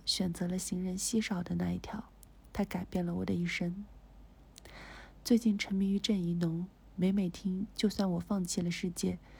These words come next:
想起自己做教练时候心中的热盼和关切。或许有些事情很乱，或许有些事情很痛，我都愿意静静听你说。有时候你会沉默，有时候你微笑，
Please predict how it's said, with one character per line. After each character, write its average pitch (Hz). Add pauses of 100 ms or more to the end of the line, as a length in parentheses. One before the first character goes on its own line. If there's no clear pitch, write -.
(260)
想 202
起 196
自 196
己 190
做 196
教 196
练 190
时 -
候 185
心 196
中 190
的 180
热 185
盼 185
和 170
关 190
切。 170 (440)
或 -
许 -
有 170
些 190
事 202
情 190
很 160
乱， 175 (260)
或 190
许 -
有 170
些 180
事 180
情 170
很 156
痛， 180 (520)
我 175
都 202
愿 220
意 202
静 208
静 180
听 202
你 175
说。 190 (480)
有 170
时 170
候 214
你 185
会 180
沉 175
默， 185 (320)
有 175
时 170
候 180
你 165
微 180
笑， 180